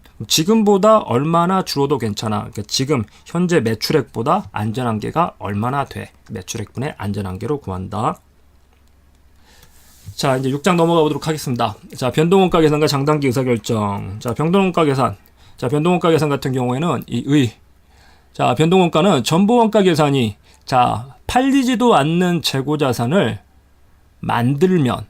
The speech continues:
많이 만들어 놓으면 기말에 재고가 쌓이는데 그 부분에 대해서 뭐가 배부가 돼서 고정 제조 간접원가가 기말 재고에 쌓여있는 기말 재고에 배부가 되면서 거기에 묻어 들어갑니다. 그래서 자산으로 남아있다 보니까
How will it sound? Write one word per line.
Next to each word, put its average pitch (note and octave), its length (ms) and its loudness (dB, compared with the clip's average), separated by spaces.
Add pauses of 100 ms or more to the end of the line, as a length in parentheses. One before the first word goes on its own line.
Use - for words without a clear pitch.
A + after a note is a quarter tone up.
(120)
많이 C3+ 320 2
만들어 C3+ 400 2
놓으면 B2+ 340 0
기말에 D#3+ 400 0
재고가 C#3 380 -2
쌓이는데 C#3 800 -2 (320)
그 C#3+ 140 0
부분에 E3 300 4
대해서 B2 280 0
뭐가 C#3 340 0
배부가 A#2+ 360 -4
돼서 D3+ 380 -2 (320)
고정 F#3+ 440 4
제조 D3 260 0
간접원가가 A#2+ 880 0 (300)
기말 D#3+ 380 0
재고에 C3 600 -2 (120)
쌓여있는 F#3 540 0
기말 B2+ 300 -4
재고에 A#2+ 280 -4
배부가 B2 360 -6
되면서 A2 460 -4 (300)
거기에 B2 720 0
묻어 B2+ 260 -2
들어갑니다. G#2+ 600 -6 (220)
그래서 B2 180 -6
자산으로 D3 520 0
남아있다 A2 520 -2
보니까 A2 500 -4